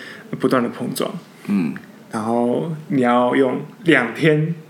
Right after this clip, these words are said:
Speaker 1: 一天半的时间去带出这些东西。
Speaker 2: 嗯，这个、这个最后部分只有最后一天啦。
Speaker 1: <laughs> 但是我觉得真的是不容易，就是有愿意，有人愿意去，就是继续去传承这样的一个，呃，理念或者是，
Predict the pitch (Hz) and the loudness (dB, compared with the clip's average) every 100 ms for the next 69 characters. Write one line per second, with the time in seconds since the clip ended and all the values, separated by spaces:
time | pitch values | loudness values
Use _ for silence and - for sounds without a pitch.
0 | - - 135 147 165 139 120 120 120 123 | -8 0 2 4 2 2 0 0 0 2
1 | 139 123 123 113 120 147 151 - 120 - | 0 -2 -2 -2 0 0 -2 0 0 4
2 | 151 139 185 160 135 147 143 139 135 135 | 4 4 4 4 4 4 4 4 4 4
3 | 180 110 107 95 92 127 113 107 101 95 | 4 4 2 2 0 2 4 2 0 0
4 | 87 85 - - - 233 233 143 135 135 | 0 -2 -4 -2 2 4 6 6 6 4
5 | 135 170 151 151 151 147 - 90 90 76 | 4 4 4 2 4 2 2 -4 -2 0
6 | 147 147 147 139 131 131 156 214 - - | 2 2 4 4 6 4 0 -2 -10 -20
7 | - - 147 139 110 98 185 - - 160 | -6 2 4 4 0 -2 -8 -12 -2 2
8 | 156 147 147 151 147 135 147 160 156 151 | 4 4 4 4 4 6 4 4 2 2
9 | 160 131 127 - - - 151 156 170 175 | 4 4 2 -2 -6 -2 0 0 0 0
10 | 160 165 170 170 135 131 123 135 127 123 | 2 2 2 0 -2 0 2 2 2 0
11 | 113 76 82 90 - - - - - 135 | -2 0 -2 -2 -10 -16 -16 -16 -6 -2
12 | 120 117 123 113 - - - - - 147 | -2 -2 -2 -2 -4 -8 -14 -20 -4 0
13 | 120 131 135 139 127 120 135 131 131 | 2 2 2 2 2 0 2 4 2